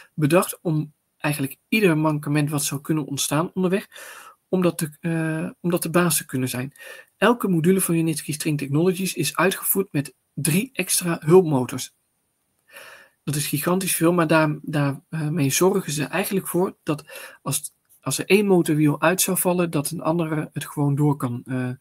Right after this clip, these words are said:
voort kan zetten en de mensen op een goede manier naar het eerstvolgende opstap-, opstapstation kunnen brengen, waar ook het defect eventueel verholpen kan worden. Mocht dat niet het geval zijn, dan is het mogelijk om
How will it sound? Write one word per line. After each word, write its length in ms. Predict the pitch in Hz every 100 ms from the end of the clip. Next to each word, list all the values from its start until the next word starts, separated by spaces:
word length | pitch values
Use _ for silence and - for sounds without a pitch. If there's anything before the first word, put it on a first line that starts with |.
| - - -
voort 260 | - 185
kan 160 | 151 143
zetten 280 | 135 127 175 - - _
en 120 | -
de 60 | 151
mensen 380 | 151 160 147 -
op 120 | 165
een 200 | 143 139
goede 240 | - 190 180
manier 320 | 170 165 160
naar 140 | 156
het 120 | 143
eerstvolgende 600 | - 156 151 160 147 156 147
opstap-, 420 | 175 - 147 -
opstapstation 880 | 196 190 - 156 147 - 139 151 135
kunnen 220 | 143 139
brengen, 340 | 131 127 127 - _ - - - - -
waar 180 | 160 156
ook 120 | 151
het 100 | 151
defect 360 | 151 - 147 139
eventueel 480 | 143 139 147 139 -
verholpen 440 | - 139 151 147
kan 180 | 131 127
worden. 220 | 123 127 - - - -
Mocht 220 | - 165 147
dat 120 | -
niet 140 | 202
het 100 | 208
geval 320 | - 143 160
zijn, 220 | 185 180 180
dan 220 | 165 151
is 140 | 151
het 100 | 143
mogelijk 480 | 139 165 190 190 175
om 220 | 156 151